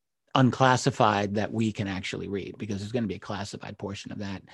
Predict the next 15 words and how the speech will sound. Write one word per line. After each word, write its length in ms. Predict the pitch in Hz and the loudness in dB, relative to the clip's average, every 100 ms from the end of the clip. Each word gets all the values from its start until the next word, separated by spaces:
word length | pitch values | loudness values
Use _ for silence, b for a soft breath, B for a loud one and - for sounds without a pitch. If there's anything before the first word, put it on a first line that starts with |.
| B B B B B | B B B B B
It's 80 | _ | _
probably 300 | - 113 101 | -4 -2 -2
gonna 100 | 101 | -2
be 100 | 95 | -4
the 100 | 98 | -6
dominant 480 | 101 120 113 107 98 | -4 -4 -2 -2 -6
portion 440 | - 101 - 104 | -6 -6 -6 -6
anyway. 460 | 101 110 107 95 95 _ b b b b - - | -4 -4 -4 -6 -10 _ b b b b -20 -12
And, 320 | 113 107 202 104 | -8 -4 -4 -4
uh, 200 | 190 95 _ _ _ _ | -8 -10 _ _ _ _
how 200 | - 127 | 2 6
much 280 | 131 120 - | 6 4 2
actually 380 | 110 104 113 107 | 0 0 -4 -4
will 160 | 104 | -4
be 440 | 101 107 101 98 | -2 -2 -2 -4